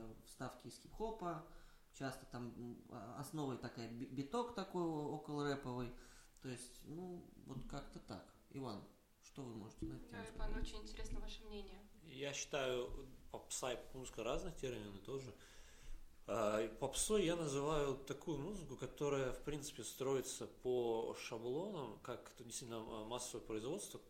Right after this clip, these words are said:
Speaker 3: продукта, который уже как бы и-, известен и понятен, по готовой схеме, которая уже есть. То есть, э,
Speaker 1: Вторичен.
Speaker 3: вторичен однозначно, и уже он вот по формуле сделан.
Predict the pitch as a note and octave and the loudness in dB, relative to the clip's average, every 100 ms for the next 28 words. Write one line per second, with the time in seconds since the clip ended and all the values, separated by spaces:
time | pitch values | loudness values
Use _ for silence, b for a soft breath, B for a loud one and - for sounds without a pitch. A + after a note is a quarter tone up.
0 | - A2 A2 - - - G#2 - D3 C3+ | -4 0 0 0 -2 0 0 2 2 2
1 | C3+ A#2 C#3+ D3+ A#2 A2+ G#2 B2 B2 - | 0 -2 0 0 -2 -2 -2 -2 -6 -10
2 | - C3 A#2+ D3 - B2 B2 C3+ B2 G2 | -8 -6 -2 0 0 -2 -4 -4 -4 -4
3 | E2+ - C3 C3 C3 A2+ D#3+ C#3+ B2 - | -6 0 4 4 4 2 4 4 2 -2
4 | - C3+ A2+ F#2+ G2+ B2 B2+ A2 A2 G2+ | -2 -2 -4 -6 -4 0 0 0 -2 -2
5 | - - - A#2 G#2 - D3+ D3 - - | -6 -8 -4 -2 -2 -2 -2 -2 -4 -12
6 | - - G#2 C3 - C#3+ B2+ A#2+ B2 A#2+ | -12 -2 2 4 4 4 2 2 0 0
7 | A2+ - G#2+ G#2+ C3 B2+ C3 C3+ B2 A#2 | -2 -2 -2 -2 0 4 6 6 4 2
8 | D#3 C#3+ A#2 C3 A#2+ A2 G#2+ G#2+ - - | 6 6 6 2 -2 -4 -4 -4 -4 -6
9 | - D#3 A#2 G2 F#2 F#2+ G2+ F2+ | 0 0 2 -2 -4 -2 -4 -4